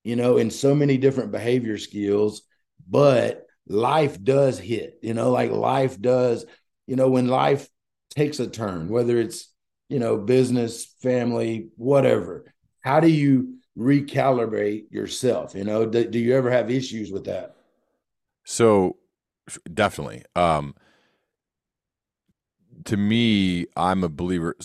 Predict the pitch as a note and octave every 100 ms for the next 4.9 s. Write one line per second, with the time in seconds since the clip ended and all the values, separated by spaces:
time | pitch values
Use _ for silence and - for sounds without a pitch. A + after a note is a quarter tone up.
0 | - F2 F#2+ - E2 F2 - E2+ - G2+
1 | F#2 F#2 F2 D#2+ C#2+ D#2 - _ - -
2 | F#2+ G#2 G2+ F#2 E2 D#2 - - - _
3 | _ _ _ _ _ _ - F#2 F#2 E2
4 | - - E2+ D2 G#1+ G1+ - -